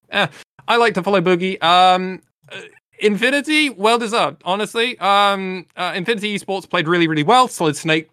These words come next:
basically prevented Boogie from doing a lot of the in-, really invasive stuff.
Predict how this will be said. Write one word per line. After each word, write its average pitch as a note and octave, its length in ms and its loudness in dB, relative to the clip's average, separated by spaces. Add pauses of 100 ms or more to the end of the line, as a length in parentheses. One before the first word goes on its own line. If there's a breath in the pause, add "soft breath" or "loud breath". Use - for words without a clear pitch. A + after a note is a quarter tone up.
basically D3+ 380 -4
prevented D3+ 520 -4
Boogie D#3+ 220 -2
from C#3 140 -8
doing C3+ 160 -6
a B2+ 60 -10
lot C3 180 -6
of A2+ 100 -12
the C3+ 320 -4
in-, C3+ 300 -10
really D3 260 0
invasive C#3 340 -4
stuff. - 400 -2